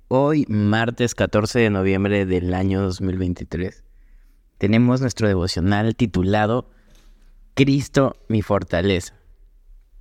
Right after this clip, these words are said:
Y lo podemos encontrar en la lectura bíblica de Filipenses, capítulo cuatro, del versículo diez al veintitrés. Pablo termina esta carta a los filipenses agradecido y lleno de alegría porque pudo recibir de ellos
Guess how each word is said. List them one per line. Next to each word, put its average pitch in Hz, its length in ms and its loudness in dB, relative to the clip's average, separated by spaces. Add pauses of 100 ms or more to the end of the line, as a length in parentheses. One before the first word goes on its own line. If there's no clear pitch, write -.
(680)
Y 160 200 2
lo 143 160 2
podemos 113 340 2
encontrar 98 600 0
en 139 200 2
la 120 100 2
lectura 104 380 2
bíblica 101 440 0
de 107 240 0
Filipenses, 101 800 -2
capítulo 92 360 -2
cuatro, 101 300 -2
del 87 100 0
versículo 90 420 -2
diez 110 420 0
al 92 160 0
veintitrés. 87 640 -4 (640)
Pablo 196 380 4
termina 131 420 2
esta 135 220 -4
carta 113 320 -2
a 127 40 2
los 120 120 -2
filipenses 104 720 -2
agradecido 104 840 -2
y 92 160 -2
lleno 104 260 2
de 107 80 0
alegría 95 640 -2
porque - 300 -2
pudo 107 260 0
recibir 95 480 -2
de 95 160 0
ellos 95 400 -2